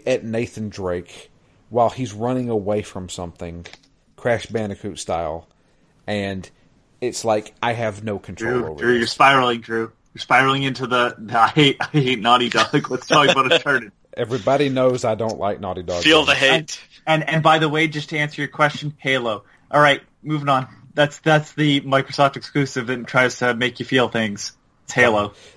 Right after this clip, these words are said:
Speaker 1: That's, that's one game that never made me feel anything. <laughs>
Speaker 2: Oh man, if you don't feel something at the end of three, though.
Speaker 1: No.
Speaker 2: Come the fuck on. I'm not even talking, like, yeah, fucking, God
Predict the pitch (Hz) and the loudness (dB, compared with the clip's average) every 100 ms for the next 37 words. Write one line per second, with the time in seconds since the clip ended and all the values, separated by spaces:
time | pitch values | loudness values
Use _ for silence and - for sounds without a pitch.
0 | - - - - 156 160 - 131 151 120 | -6 -6 -6 -4 0 0 0 0 0 0
1 | 143 107 107 98 107 120 123 98 104 107 | -2 -2 -6 -6 -6 -4 -4 -4 -6 -6
2 | 98 98 107 95 - 98 95 - 107 123 | -6 -6 -6 -6 -8 -10 -10 -10 -8 -6
3 | 143 - - - _ _ _ _ _ _ | -6 -8 -14 -20 _ _ _ _ _ _
4 | _ _ - 131 156 143 139 156 143 139 | _ _ -6 4 6 6 4 6 6 6
5 | 139 175 185 160 - 156 123 - - 147 | 2 -2 0 0 2 0 0 -2 -2 0
6 | 147 139 127 117 117 104 - - 98 101 | 0 -2 -2 -4 -6 -6 -10 -18 -14 -8
7 | 101 92 87 80 82 - _ _ _ _ | -6 -6 -6 -6 -8 -20 _ _ _ _
8 | _ _ - - 80 - _ _ _ _ | _ _ -20 -18 -16 -18 _ _ _ _
9 | _ _ _ _ _ - - 220 175 - | _ _ _ _ _ -2 6 6 6 -2
10 | 156 143 - 156 139 - 135 120 104 95 | 0 0 2 2 2 0 -2 -2 -4 -10
11 | - _ _ - 190 220 214 175 180 165 | -20 _ _ 0 4 4 4 4 4 2
12 | 156 160 156 147 - 175 143 - - - | -2 -4 -4 -4 -6 0 0 -2 -14 -20
13 | - _ _ _ 143 | -20 _ _ _ -20